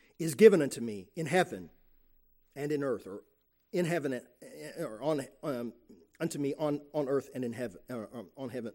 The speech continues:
in heaven and on earth, sorry. And so, so he's, he's, he's making a, a kingly declaration, right? Because Jesus says, "I am the king.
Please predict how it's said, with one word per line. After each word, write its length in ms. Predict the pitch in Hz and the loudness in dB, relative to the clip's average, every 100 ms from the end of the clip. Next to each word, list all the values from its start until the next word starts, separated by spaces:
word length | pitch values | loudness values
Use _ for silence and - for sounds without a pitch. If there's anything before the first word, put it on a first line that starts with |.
| - | -4
in 120 | 185 | -2
heaven 240 | 139 123 | -2 -4
and 120 | 113 110 | -6 -8
on 100 | 98 | -10
earth, 160 | 78 - | -14 -16
sorry. 220 | - 69 - _ _ _ _ _ _ _ _ _ - - | -16 -16 -18 _ _ _ _ _ _ _ _ _ -20 -14
And 100 | 139 | -6
so, 120 | 190 | -2
so 140 | 165 185 | 2 2
he's, 200 | 156 - | 0 -4
he's, 240 | 147 165 | -8 -8
he's 200 | - 147 | -10 -4
making 320 | 170 226 226 | 0 2 2
a, 80 | 175 - - - | -2 -4 -14 -18
a 60 | |
kingly 420 | - - 240 208 | -6 0 2 2
declaration, 800 | 151 156 - 135 123 127 - 87 - _ _ _ _ _ _ _ _ _ | 2 -2 -4 -4 -4 -6 -10 -16 -20 _ _ _ _ _ _ _ _ _
right? 200 | 156 156 | -2 -2
Because 280 | 151 160 143 - - - _ | 0 0 0 -8 -20 -20 _
Jesus 340 | 135 220 208 175 | 2 2 4 4
says, 180 | 175 160 - | 4 4 -2
"I 240 | 202 233 | 0 2
am 420 | 180 185 196 180 | 2 2 4 4
the 60 | 156 | 2
king. 640 | - 180 147 123 117 120 | 0 0 0 0 -4 -10